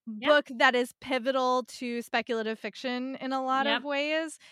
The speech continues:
Speaker 2: And the choices that Villeneuve made there, I really had some problems with. So
Speaker 1: <laughs>
Speaker 2: I think, like, I have to admit that it, it's difficult to adapt something
Speaker 1: Yes.
Speaker 2: that's this complex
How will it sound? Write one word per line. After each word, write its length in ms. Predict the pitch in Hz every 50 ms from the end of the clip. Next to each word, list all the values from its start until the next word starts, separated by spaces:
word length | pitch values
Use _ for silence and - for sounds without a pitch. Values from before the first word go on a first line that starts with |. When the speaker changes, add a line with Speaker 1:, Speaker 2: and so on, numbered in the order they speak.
| - - -
Speaker 2:
And 180 | 254 269 269 262
the 100 | 254 226
choices 640 | - - - 262 254 285 285 - - 359 330 285
that 200 | - 254 226 202
Villeneuve 580 | 208 254 247 233 220 220 226 254 311 359 349 330 330
made 280 | 381 381 392 403 403 349 359
there, 320 | 370 392 381 392 381 349 -
I 80 | 247
really 680 | 240 247 247 254 262 294 311 330 359 381 370 370 381 392
had 200 | - 392 403 427 -
some 180 | - 453 415
problems 520 | - 440 392 403 440 427 440 440 453 440 -
with. 180 | 427 453 453 _ - 480 - - - 480 -
So 100 | - 392
Speaker 1:
<laughs> 40 | 359
Speaker 2:
I 200 | 359 359 381 392 381 -
think, 400 | 381 370 415 453 453 - - 339 _ -
like, 300 | 311 320 311 311 - - _ -
I 160 | 294 285 320
have 260 | 330 320 311 320 330 -
to 260 | - 403 403 403 403 320
admit 360 | 359 370 320 277 262 254 262 -
that 140 | - 269 269
it, 160 | 294 285 240
it's 240 | 392 370 - - -
difficult 560 | - 523 640 - 440 - - 220 214 - -
to 100 | - 320 269
adapt 360 | 247 208 254 226 - - -
something 680 | - - 254 240 233 - 233 214 202 202 202 202 208 202
Speaker 1:
Yes. 240 | 185 - - - -
Speaker 2:
that's 200 | - 311 - -
this 260 | 254 254 370 392 -
complex 560 | - - 370 339 311 - - 262 240 240 -